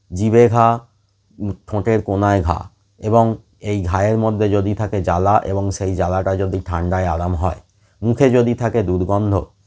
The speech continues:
এবং সালফারের অন্যান্য ক্যারেক্টারিস্টিক সিমটমসগুলো থাকলে, খেতে হবে সালফার টু হান্ড্রেড দুটো ডোজ, দিনে একবার করে, দুদিন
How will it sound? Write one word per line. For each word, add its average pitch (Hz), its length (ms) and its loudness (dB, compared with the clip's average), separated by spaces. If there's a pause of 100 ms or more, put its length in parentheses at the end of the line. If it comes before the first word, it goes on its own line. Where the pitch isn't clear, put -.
(320)
এবং 117 220 4 (280)
সালফারের 113 600 2
অন্যান্য 120 480 0
ক্যারেক্টারিস্টিক 104 760 -4
সিমটমসগুলো 98 720 -4
থাকলে, 92 380 -4 (400)
খেতে 110 200 -2
হবে 110 240 2
সালফার 98 520 -4
টু 107 120 -8
হান্ড্রেড 104 440 0
দুটো 90 260 -4
ডোজ, 90 220 0 (320)
দিনে 101 220 0
একবার 98 380 2
করে, 95 220 -2
দুদিন 90 320 -2